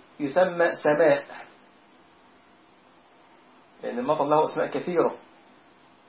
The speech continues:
ها، من أسمائه يسمى سماء،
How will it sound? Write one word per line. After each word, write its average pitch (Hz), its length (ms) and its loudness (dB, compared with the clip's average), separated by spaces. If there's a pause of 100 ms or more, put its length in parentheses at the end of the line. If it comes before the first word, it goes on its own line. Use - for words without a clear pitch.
ها، 135 260 -2 (3250)
من 151 240 -6
أسمائه 220 760 0 (560)
يسمى 170 500 0 (160)
سماء، 160 420 4